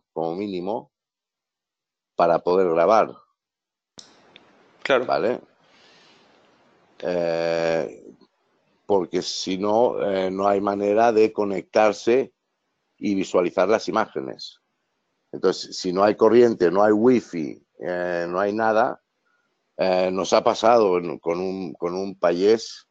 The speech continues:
Speaker 1: que, que quería vigilar las ovejas en Cantabria, porque
Speaker 2: Claro.
Speaker 1: se la-, esto es una anécdota que se las comían los lobos y el payés dijo, "Oye, pues instalo cuatro huskies aquí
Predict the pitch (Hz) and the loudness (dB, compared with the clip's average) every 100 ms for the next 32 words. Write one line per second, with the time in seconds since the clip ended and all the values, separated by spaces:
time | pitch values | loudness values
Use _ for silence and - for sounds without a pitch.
0 | - 87 - - 82 - 85 98 104 87 | -4 -4 -4 -4 -4 -4 0 2 2 -2
1 | 92 92 95 98 - 87 92 - 120 123 | 0 2 4 2 0 0 0 2 2 0
2 | - _ - 82 80 78 113 120 87 55 | -6 _ -10 -6 -6 -2 2 2 2 -4
3 | - _ _ _ _ _ _ - 90 80 | -8 _ _ _ _ _ _ -8 -6 -4
4 | 117 87 82 57 57 69 - 92 101 101 | -4 -2 -2 -4 -10 -10 -8 -8 -4 -4
5 | 101 101 110 127 98 85 - 92 98 104 | -4 -4 0 0 0 -2 -2 -2 -2 2
6 | 110 95 107 117 107 135 - - _ _ | 2 4 6 6 6 2 -4 -20 _ _
7 | _ _ _ _ _ 101 101 - 98 101 | _ _ _ _ _ -2 -2 0 0 0
8 | 101 113 - 104 113 92 87 87 - 101 | 0 0 0 0 0 0 -4 -6 0 2
9 | 107 101 113 107 98 120 110 - 104 95 | 2 2 0 0 0 2 0 -2 -4 0
10 | 104 117 147 165 | 0 2 2 2